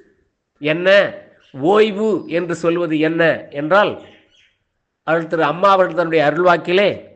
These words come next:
"மகனே, நீ உன் குடும்பத்தை காப்பாற்றுவதற்காக வேலைக்கு செல்வதை ஓய்வாக கருது, என்னை வணங்குவதை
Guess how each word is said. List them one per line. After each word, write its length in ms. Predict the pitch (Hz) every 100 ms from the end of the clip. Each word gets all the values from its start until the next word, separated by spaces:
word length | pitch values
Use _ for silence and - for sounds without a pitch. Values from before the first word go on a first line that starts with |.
| _ _ _ _ _ _ _ _ _ _ _ _
"மகனே, 720 | 139 143 185 202 185 - - - - - - - - _ _ _ _ _ _ _ _ _ _ _ _ _ _ _ _ _ _ _
நீ 460 | 175 214 214 123 107
உன் 240 | 170 170
குடும்பத்தை 720 | 170 185 214 208 208 185 131
காப்பாற்றுவதற்காக 1000 | - 170 170 185 180 170 160 147 165 151
வேலைக்கு 500 | 139 170 208 202 196
செல்வதை 440 | 180 165 160 165 139
ஓய்வாக 540 | 131 170 185 185 160
கருது, 500 | 175 160 151 143 123 - _ _ _ _ _ _ _ _ _ _ _ _ _ _ _ _ _ _ _ _ _ _ _ _ _ -
என்னை 380 | 180 202 208
வணங்குவதை 1000 | 175 170 196 214 214 202 196 123 - -